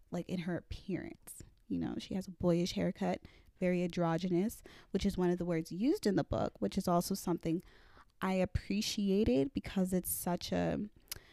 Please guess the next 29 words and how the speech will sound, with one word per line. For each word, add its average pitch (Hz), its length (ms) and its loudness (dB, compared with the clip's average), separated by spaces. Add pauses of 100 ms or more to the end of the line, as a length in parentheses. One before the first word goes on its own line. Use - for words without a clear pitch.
(600)
it's 226 160 4
not 262 180 4
a 269 60 8
negative 180 480 2
word, 127 240 -2
let's 190 200 0
just 180 160 -6
say 180 120 -4
that. - 180 -6
It's 190 180 -2
just 214 220 0
something 208 340 0
that 196 200 -2
needs 185 200 0
to 165 100 -2
be 185 120 -4
talked - 420 -4
about 110 480 -2
for 170 580 -4 (800)
the 180 160 2
young 175 600 6
generation, 170 840 2
like, - 260 -2
to - 160 -4
know, 185 360 2
like, 165 300 0
this 190 200 4
is 202 160 -2
what 185 320 4